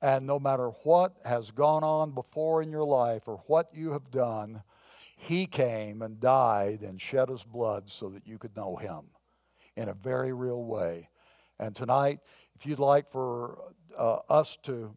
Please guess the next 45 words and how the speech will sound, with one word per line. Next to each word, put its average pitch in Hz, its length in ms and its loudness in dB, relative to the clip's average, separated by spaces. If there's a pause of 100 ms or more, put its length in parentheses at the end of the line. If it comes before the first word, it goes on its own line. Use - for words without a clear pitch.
pray 175 200 4
with 123 300 -4
you, 101 160 -8
and, 107 140 -10
and 113 240 -4
you 127 240 -14
just, 139 240 -8 (800)
from 135 200 -8
where 165 260 4
you 160 200 -4
are, 120 400 4
would 104 280 -8 (400)
repeat 156 360 -2
a 156 60 2
prayer 104 500 0
that 104 120 -6
we're 113 160 -10
gonna 120 160 -6
pray 110 260 -6
in 104 100 -12
just 117 260 -12
a 131 40 -6
moment, 110 400 -6 (540)
where 139 200 2
you 147 200 -2
are, 98 400 -2 (920)
and 107 160 -8
you'd 135 140 -6
like 139 220 4
to 127 60 -16
be 135 120 -4
included 131 480 -6
in 113 120 -10
that 107 200 -2
prayer, 127 220 -2
or 110 100 -2
you're 120 220 -6
viewing 139 380 -4
online 123 580 0
and 107 100 -14
would 113 140 -10
like 120 220 2
to - 80 -20
pray 135 260 -2
this 127 280 -8